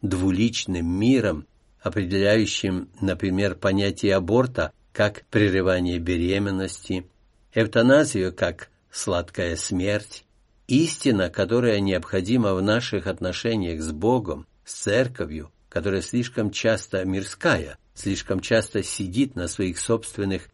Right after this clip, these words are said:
предполагаемых уверенностях и не горит любовью к своему ближнему. Да, такое бывает довольно часто. Истина делает нас свободными, и мы должны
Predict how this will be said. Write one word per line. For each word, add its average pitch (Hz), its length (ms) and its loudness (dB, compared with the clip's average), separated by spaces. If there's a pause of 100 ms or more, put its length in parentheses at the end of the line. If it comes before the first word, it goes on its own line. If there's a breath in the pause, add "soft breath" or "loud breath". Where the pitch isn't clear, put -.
(160)
предполагаемых 90 960 0
уверенностях 101 880 -2 (260)
и 139 200 6
не 123 280 4
горит 117 520 2
любовью 110 640 0
к - 100 -14
своему 87 400 -4
ближнему. 82 720 -4 (440)
Да, 117 400 -2 (140)
такое 117 420 -4
бывает 87 580 -6
довольно 82 460 -6
часто. - 580 -8 (640)
Истина 117 720 2
делает 92 500 0
нас 85 240 -4
свободными, 80 840 -6 (180)
и 110 100 -6
мы 107 160 2
должны 101 760 0